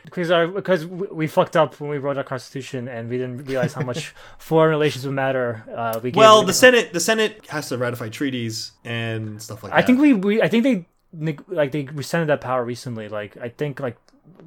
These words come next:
Speaker 1: I think there was a bill, like, by Bernie Sanders supported, like, saying, "Give us back that power to do that." And, uh, Congress soon was like, "No, fuck you." I for-, I forget the exact details,
Speaker 2: For
Speaker 1: but I think we
Speaker 2: treaties?
Speaker 1: res-
Speaker 2: No way.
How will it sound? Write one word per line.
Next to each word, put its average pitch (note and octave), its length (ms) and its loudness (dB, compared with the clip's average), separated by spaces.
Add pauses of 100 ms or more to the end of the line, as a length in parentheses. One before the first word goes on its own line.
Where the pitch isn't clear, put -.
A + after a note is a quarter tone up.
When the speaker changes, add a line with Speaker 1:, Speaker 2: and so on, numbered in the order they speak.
Speaker 1:
I C#3 120 -12
think E3 80 0
there C4 60 6
was B3+ 80 4
a F#3 60 8
bill, E3 200 6
like, D3 160 6
by C#3+ 160 -4
Bernie C#3+ 220 -8
Sanders C#3+ 340 -6
supported, B2+ 260 -8
like, A#2+ 120 -8
saying, A#2+ 240 -8 (400)
"Give F3+ 120 4
us D#3+ 80 0
back E3 200 2
that D3 160 0
power C3 500 -2 (120)
to A#2 760 -10
do C3 140 -8
that." B2 260 -6
And, A#2 300 -8 (180)
uh, C3+ 120 -14
Congress B2+ 480 -10
soon C#3+ 180 -8
was C3 100 -10
like, A#2 140 -6
"No, A#2+ 140 -6
fuck - 260 -10
you." A#2 260 -10 (460)
I C#3 80 -6
for-, E3 180 -4
I D3+ 60 -4
forget F3 180 -2
the E3+ 60 -4
exact C#3+ 260 -2
details, D3+ 260 -6
Speaker 2:
For - 40 -4
Speaker 1:
but C3 60 2
I - 20 -2
think F#3+ 220 0
we F#3+ 60 6
Speaker 2:
treaties? C4 200 0
Speaker 1:
res- - 80 -4
Speaker 2:
No A2+ 140 -6
way. G2 360 -10